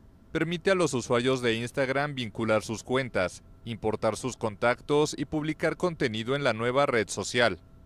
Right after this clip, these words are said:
Con más de dos millones de usuarios activos, Instagram le brinda a Threads una plataforma de despegue que soñarían los competidores más pequeños de Twitter,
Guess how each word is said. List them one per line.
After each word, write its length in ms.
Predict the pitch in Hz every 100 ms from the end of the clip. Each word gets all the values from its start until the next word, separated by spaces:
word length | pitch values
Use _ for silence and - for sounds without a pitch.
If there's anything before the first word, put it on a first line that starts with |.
| - - - - - - - -
Con 160 | 117 113
más 180 | 120
de 140 | 117 123
dos 260 | 113 127
millones 460 | 143 127 127 135 131
de 80 | 123
usuarios 500 | 107 117 113 123 123
activos, 600 | 107 - 123 127 147 143
Instagram 580 | - 160 - 160 160 165
le 120 | 160
brinda 400 | 151 156 165 170
a 60 | 165
Threads 440 | - 120 131 - -
una 220 | 151 165
plataforma 600 | 160 143 107 - 117 123
de 120 | 113
despegue 580 | 101 101 - 120 117 143
que 140 | 135 143
soñarían 500 | 151 139 139 151 156
los 160 | 170
competidores 840 | - 131 117 110 104 110 113 139 135
más 200 | 151 156
pequeños 560 | 175 - 120 107 107
de 140 | 95 95
Twitter, 500 | 131 135 107 90